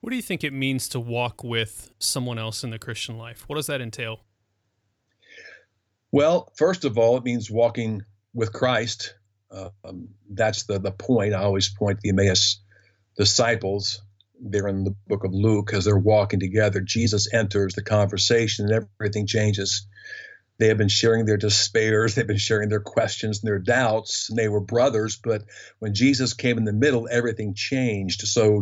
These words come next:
Speaker 2: to walk together really centers upon Jesus. That's, in fact, that's the first value of Journey Pastoral Coaching, is having a,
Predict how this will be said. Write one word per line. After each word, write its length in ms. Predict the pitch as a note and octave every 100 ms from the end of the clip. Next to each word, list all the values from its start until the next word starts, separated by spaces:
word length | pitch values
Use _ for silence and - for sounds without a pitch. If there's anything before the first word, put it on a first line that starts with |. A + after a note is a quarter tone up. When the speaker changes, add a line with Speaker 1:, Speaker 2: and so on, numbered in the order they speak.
| G#2
Speaker 2:
to 160 | A#2
walk 380 | G2+ G#2 C3+ C#3+
together 680 | B2 G2 G#2+ G#2+ G#2 G#2 G#2+
really 320 | G2 A#2 A#2+
centers 380 | G#2+ A#2 G#2+ G2+
upon 400 | F#2 A2 G#2 G2
Jesus. 460 | G2 G#2 G#2 F2+ G#2
That's, 240 | G#2 - - - -
in 80 | A2
fact, 220 | A#2+ A2+
that's 200 | A#2 G#2+
the 100 | G#2+
first 240 | A#2+ G#2
value 480 | G2 A2 A2+ A#2 G2+
of 80 | F#2
Journey 300 | F#2+ G#2 G2
Pastoral 500 | G2+ G2 F#2 - F#2
Coaching, 520 | - A#2+ B2 G#2 F2 - - - -
is 100 | G2+
having 380 | G#2 A2 G#2 G2+
a, 180 | G2 F#2+